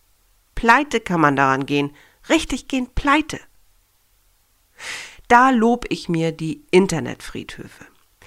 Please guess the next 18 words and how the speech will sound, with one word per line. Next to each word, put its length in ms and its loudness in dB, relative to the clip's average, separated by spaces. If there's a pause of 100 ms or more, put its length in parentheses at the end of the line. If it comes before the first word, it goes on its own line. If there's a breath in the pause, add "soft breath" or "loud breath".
(240 loud breath)
Jeder 400 4
kann 260 -2
so 300 2
viele 320 -2
Blumen 380 0
reinstellen, 640 -6
wie 80 -12
er 220 -10
will, 340 4 (460)
zu 160 -10
gießen 400 -2
braucht 260 -6
sie 80 -20
keiner 600 2 (580 soft breath)
und 320 0
an 220 0
Allerseelen 720 -2
einfach 400 -2